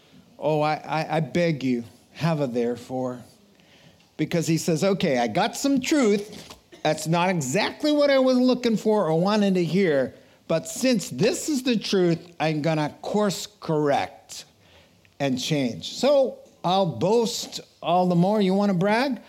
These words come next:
I'm gonna sweetly accept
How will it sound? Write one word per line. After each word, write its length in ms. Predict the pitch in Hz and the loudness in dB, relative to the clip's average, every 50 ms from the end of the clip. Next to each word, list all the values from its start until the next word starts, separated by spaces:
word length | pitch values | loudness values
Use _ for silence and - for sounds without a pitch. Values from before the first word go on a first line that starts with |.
| - - - | -20 -20 -10
I'm 200 | - - 156 165 - - | -4 -2 -2 -2 -2 0
gonna 300 | 214 180 170 156 - - | 0 2 2 0 -2 -4
sweetly 960 | - - - - 190 220 247 254 185 - - 143 135 131 135 156 185 170 - - _ _ _ _ _ - | -6 -8 -4 0 0 2 2 2 0 -2 -2 0 2 2 2 2 0 -2 -6 -14 _ _ _ _ _ -6
accept 760 | 135 135 - - - - - 196 165 147 147 - - - | -6 -6 -6 -8 -6 -2 0 2 2 2 0 -2 -6 -18